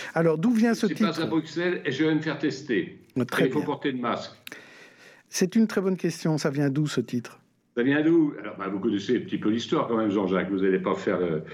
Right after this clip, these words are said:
Speaker 2: le faux cul dans cette interview,
Speaker 1: On va
Speaker 2: parce
Speaker 1: faire
Speaker 2: que
Speaker 1: semblant que je ne connais pas. Tiens, racontez-la.
Speaker 2: <laughs> C'est vrai, donc,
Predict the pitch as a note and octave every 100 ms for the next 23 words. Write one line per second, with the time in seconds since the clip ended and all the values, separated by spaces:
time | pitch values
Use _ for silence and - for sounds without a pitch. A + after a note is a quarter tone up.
0 | - - F#2 F2+ G2 F#2+ B2 F#2+ - F2
1 | F#2+ C#3 E3 F3 F3+ F3 E3 - A3+ G3+
2 | A3 A3+ F3+ E3+ E3 E3+ C#3+ A2+ F2 -
3 | - G#2+ G2+ - C#3 F#3+ F#3+ B2+ - -
4 | C#3 C3 C3 - - A2+ A#2 - - -
5 | - - - - - - F#3+ G3 - -
6 | A2 A2+ A#2 A#2+